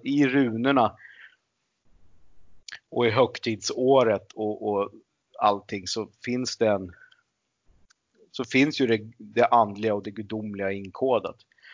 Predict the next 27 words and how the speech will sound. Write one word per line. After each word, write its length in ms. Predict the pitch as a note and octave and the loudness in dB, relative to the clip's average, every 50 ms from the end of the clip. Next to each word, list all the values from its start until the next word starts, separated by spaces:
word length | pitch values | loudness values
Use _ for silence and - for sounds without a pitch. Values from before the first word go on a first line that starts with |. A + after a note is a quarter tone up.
| - _ _ | -20 _ _
Varje 520 | - A2 A2+ A2+ A2+ A2 G#2+ A2 A#2 A#2 | -2 4 6 6 6 6 4 2 0 0
runa 560 | A2+ A2 A#2 A#2+ A#2 A2 A2 A#2 A#2+ B2+ A#2+ A2+ | 0 0 0 -2 -2 -2 -4 0 2 4 4 4
är 200 | G#2 G2+ F#2+ F#2+ - - - - - _ _ _ | 4 2 0 -2 -8 -20 -20 -20 -20 _ _ _
associerad 720 | - - G#2 - - A2 - - A2 G#2+ G#2 G#2 G#2 G2 | -2 -2 -2 -2 -4 -8 -6 -4 -2 0 0 0 -2 -2
med 120 | G2+ G2+ - | -4 -4 -2
en 260 | F#2 G2+ G2 G2+ G2+ | 0 0 -2 -2 -4
eller 160 | G2 F#2 F#2+ F#2 | -8 -8 -8 -10
flera 320 | - - G2+ F#2+ F#2 F#2 | -8 -8 -6 -6 -6 -6
gudomligheter, 800 | F2+ F#2+ F#2 F#2 G2 F#2+ F#2 F2+ F#2 F2+ F2 F2+ _ - - F#2 | -8 -10 -12 -10 -10 -10 -8 -10 -10 -10 -10 -12 _ -8 -6 -6
och 280 | E2+ E2+ F#2 F#2 - _ _ _ - - - _ _ _ _ _ - - - | -6 -6 -8 -10 -10 _ _ _ -20 -20 -20 _ _ _ _ _ -20 -10 -2
högt-, 400 | B2 A#2 - - - _ - - - | -2 0 0 -2 -12 _ -12 -16 -14
högtiderna 680 | - - C3 B2 A#2 - - - B2+ B2+ B2 B2 A#2 A2+ | -8 -2 -2 -2 -2 -2 -2 0 0 2 2 0 0 0
under 400 | G#2+ G#2 G#2 G2+ G2+ G2 - G#2+ | -2 -2 -4 -4 -6 -6 -4 -2
året 640 | A#2 B2 C3 C3 B2+ A#2 A2+ G#2+ F#2+ G2+ _ - | 0 4 4 6 6 4 4 2 0 -2 _ -6
är 380 | F#2 F#2 F#2 F2+ F2 G#1+ - - _ _ _ _ | -4 -2 -2 -4 -4 -8 -12 -14 _ _ _ _
associerade 720 | - G2+ - - G#2+ G2+ - - G#2 F#2+ F2+ F2+ F2 F2+ F#2 | -10 -10 -8 -6 -8 -8 -6 -4 -4 -2 -2 -2 -2 -4 -8
med, 200 | F2+ E2+ E2+ - - - _ | -10 -10 -10 -12 -16 -20 _
med 300 | - F#2+ E2+ E2+ E2+ E2 - - - - - - - _ _ _ _ - | -10 -6 -6 -6 -6 -8 -12 -16 -20 -20 -20 -20 -20 _ _ _ _ -16
en, 280 | - G2 F#2+ F#2 E2 - - - - - - | -12 -12 -10 -10 -12 -14 -16 -18 -18 -16 -12
olika 360 | - G#2+ F#2 F2 E2+ - E2 | -10 -10 -10 -10 -10 -10 -10
gudomligheter. 720 | F2+ F2+ E2 F2+ F2+ F2+ F2+ F2+ F2+ F2+ - - G#2 G#2 G#2+ _ _ _ _ _ _ _ _ _ | -12 -12 -14 -14 -16 -16 -14 -14 -14 -14 -14 -14 -16 -16 -16 _ _ _ _ _ _ _ _ _
Så 160 | - - - G2+ | -16 -8 -8 -8
att 120 | G2 - | -8 -6
det, 140 | - G#2 G2+ - | -6 -6 -6 -4
det 140 | - A2+ A2 | -2 -2 0
är 40 | G#2+ | 0
liksom, 380 | A2 G#2 - - A#2 G#2 F#2 | 0 -2 0 -2 -2 -2 -4